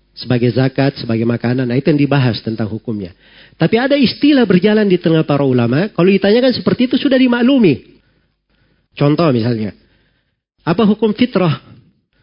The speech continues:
Fitrah itu istilah para ulama artinya zakat fitri. Zakat fitri, makanan pokok yang dikeluarkan itu namanya apa? Fitrah. Itu disebutkan oleh Imam Nawawi, istilah fuqaha.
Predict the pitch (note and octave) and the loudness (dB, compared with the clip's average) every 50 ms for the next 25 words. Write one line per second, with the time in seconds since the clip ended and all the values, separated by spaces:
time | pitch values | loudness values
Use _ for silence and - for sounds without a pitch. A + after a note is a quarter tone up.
0 | _ _ _ _ _ _ _ _ _ _ _ _ _ _ _ _ _ _ _ _ | _ _ _ _ _ _ _ _ _ _ _ _ _ _ _ _ _ _ _ _
1 | A#3+ C#4+ - - B3 B3 B3 A#3+ - C#4+ D4 A3+ - - - - C4 D4 C4 A#3+ | -2 0 0 0 2 2 2 2 2 2 2 0 0 0 0 0 2 2 2 2
2 | G3 G3+ F#3 G3 F3 D#3+ C#3+ C#3 C3+ D3+ F#3 - E3+ D#3 - - - E3 D#3 E3+ | 2 0 0 2 2 2 2 2 2 0 0 0 -2 -2 -2 0 0 0 2 2
3 | G3+ A3 - - C#3 A#2+ - D#3 E3 E3 - F#3+ - - - G#3+ G#3 - F3+ D3+ | 2 0 -2 -4 -6 -2 0 0 0 0 -2 -4 -4 -2 -4 -4 -2 0 -2 -2
4 | C3 - - - _ _ _ _ _ _ _ _ _ _ _ _ _ _ _ _ | -2 -4 -8 -16 _ _ _ _ _ _ _ _ _ _ _ _ _ _ _ _
5 | _ _ _ _ - D#3+ E3+ F3+ F#3+ - - - A#3 - - F#3 A3 C#4 D#4 D#4 | _ _ _ _ 0 0 0 2 0 -2 -2 -2 -2 0 0 2 2 2 2 0
6 | D4+ - - _ _ _ B2+ C3+ C#3 E3+ E3 F3 F3 E3 - A3+ A#3+ - A#3+ A3 | -2 -8 -16 _ _ _ -4 -2 0 0 2 2 0 2 0 -2 -2 0 2 2
7 | G3 G3 G3 G3+ F#3 F#3 F3+ E3 D#3 D3+ - G3+ A3 G#3+ F3+ - G#3 F#3+ F#3 E3+ | 2 2 2 2 2 2 2 2 2 0 0 -2 0 0 0 2 2 2 2 2
8 | F3 E3+ E3+ D#3 D#3+ G3 C#4+ C#4 - _ _ _ _ _ _ _ _ _ _ _ | 2 2 2 2 2 0 -2 -4 -6 _ _ _ _ _ _ _ _ _ _ _
9 | _ _ _ _ _ - - B3 A#3+ - G#3 F3 D3 A2+ F#2+ G#2+ A2+ C#3+ - C3+ | _ _ _ _ _ -2 -2 -2 0 0 -2 -2 -2 -4 -6 -10 -16 -14 -8 -4
10 | F#3 G3 A#3 G#3 B3 A#3+ B3 - - E3+ D#3+ D#3 D#3 D#3+ D3+ D#3+ E3 D#3+ E3 D#3 | -2 0 0 0 0 0 -2 -2 0 0 0 2 2 2 2 2 0 0 0 2
11 | D#3 D3 C#3+ C3+ B2 A2+ G#2+ G2+ - - - C3 - - - G3+ F#3+ D#3 - E3 | 2 2 2 2 0 0 -2 -4 -8 -10 -12 -12 -6 -2 0 2 2 0 0 -4
12 | D3+ - C3+ E3 B2 A2+ G#2+ | -4 -4 -4 -4 -4 -6 -8